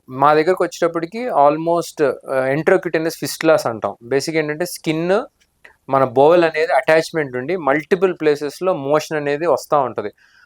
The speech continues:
ఒక పేషెంట్ మనం ఫుడ్, ఆహారం తీసుకుంటే కింద నుంచి మోషన్ వెళ్తాం, కానీ ఈ పిన్నో-, పిల్లోడికి ఏమైందంటే,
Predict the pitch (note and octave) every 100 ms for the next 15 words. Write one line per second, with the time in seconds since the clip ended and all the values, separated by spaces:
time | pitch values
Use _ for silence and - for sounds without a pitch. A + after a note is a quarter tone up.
0 | - A#2+ - A#2 C#3 C#3+ F3+ E3+ D#3+ D3+
1 | - D3 D#3+ D3+ C#3+ D#3 D#3+ D3+ - D#3+
2 | E3+ - D3+ D3+ D#3+ E3 C#3 C#3 C#3 A#2
3 | A2 G2 _ _ _ _ D3+ D#3+ D#3 D#3
4 | E3 D#3+ - D#3 F3+ F3 E3+ D#3+ D3+ D3+
5 | E3+ G3